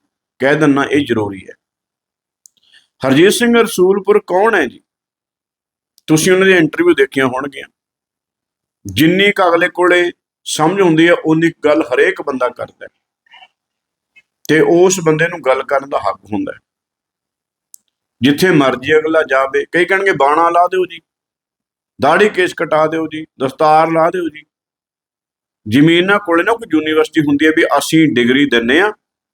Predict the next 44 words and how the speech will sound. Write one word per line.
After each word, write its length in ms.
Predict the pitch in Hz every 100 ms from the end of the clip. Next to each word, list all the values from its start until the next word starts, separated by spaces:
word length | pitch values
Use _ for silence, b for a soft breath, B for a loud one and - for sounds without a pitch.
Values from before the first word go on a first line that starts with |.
| _ _ -
ਤਾਂ 200 | 151 151
ਤੁਸੀਂ 220 | 151 135
ਪੱਗ 220 | 120 117
ਬੰਨ੍ਹ 260 | 110 131 175
ਸਕਦੇ 340 | 208 185 180
ਹੋ, 60 | 180
ਤਾਂ 200 | - 147
ਤੁਸੀਂ 180 | 147 139
ਦਾੜੀ 220 | 113 151
ਰੱਖ 160 | 175 -
ਸਕਦੇ 340 | - 151 156
ਹੋ, 80 | 156 - _ _ _ _ _ -
ਤਾਂ 140 | 147
ਤੁਸੀਂ 240 | 151 139
ਇੱਕ 160 | 143 -
ਕਾਰ 220 | - 123 117
ਪਾ 160 | 131
ਸਕਦੇ 360 | 135 147 147 156
ਹੋ, 60 | 160 _ _ _ _ -
ਤਾਂ 140 | 143
ਤੁਸੀਂ 200 | 143 135
ਚੋਲਾ 260 | 117 113 113
ਪਾ 180 | 123
ਸਕਦੇ 320 | 131 147 147 160
ਹੋ। 20 | _ b -
ਏਦਾਂ 280 | 170 160 160
ਸਮਝਦੇ 480 | 151 104 113 123 104
ਆ 40 | - _ _ _ _ _ _ _ _ _ _ _ _ _ -
ਵੀ 160 | 175 233
ਤੁਹਾਨੂੰ 480 | - 175 190 226 240
ਡਿਗਰੀਆਂ 360 | 202 202 202 196
ਕਿਹਨੇ 220 | 190 202
ਦਿੱਤੀਆਂ 480 | 185 180 175 175 151
ਨੇ? 280 | 160 190 113 _ _ _ _ _ _ _ _ _ _ _ _ _ -
ਤੁਸੀਂ 360 | 143 160 190
ਕਿਹੜਾ 200 | 196 208
ਜਥੇਦਾਰ 440 | 233 185 185 185 180
ਕਿਸੇ 200 | 170 170
ਯੂਨੀਵਰਸਿਟੀ 480 | 156 160 160 175
ਵਿੱਚ 140 | 170 160
ਪੜ੍ਹ 160 | 170 175
ਕੇ 140 | 190
ਲੱਗੇ 280 | 175 160
ਹੋ? 60 | 160